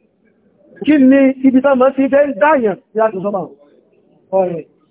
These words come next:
Speaker 1: Á? Ẹ ṣe ìdáre, ìgbà, ẹnu, ojú, ẹ́, ọrùn, ayé ẹ̀kọ́. Tàbí tó bá tó fẹ́ yíwọ́ ló tó máa ń mọ kẹlẹ́gbẹ̀ẹ́ báyìí.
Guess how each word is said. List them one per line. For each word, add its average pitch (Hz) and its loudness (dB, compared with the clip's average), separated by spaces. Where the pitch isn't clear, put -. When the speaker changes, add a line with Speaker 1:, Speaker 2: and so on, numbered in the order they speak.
Speaker 1:
Á? 233 0
Ẹ 240 -4
ṣe 269 -2
ìdáre, 233 4
ìgbà, 202 -4
ẹnu, 247 2
ojú, 254 2
ẹ́, 262 0
ọrùn, 254 0
ayé 254 -2
ẹ̀kọ́. 226 0
Tàbí 254 0
tó 294 -2
bá 311 2
tó 311 -2
fẹ́ 311 2
yíwọ́ 302 2
ló 294 0
tó 294 -4
máa 277 0
ń 269 -2
mọ 262 0
kẹlẹ́gbẹ̀ẹ́ 262 0
báyìí. 240 -2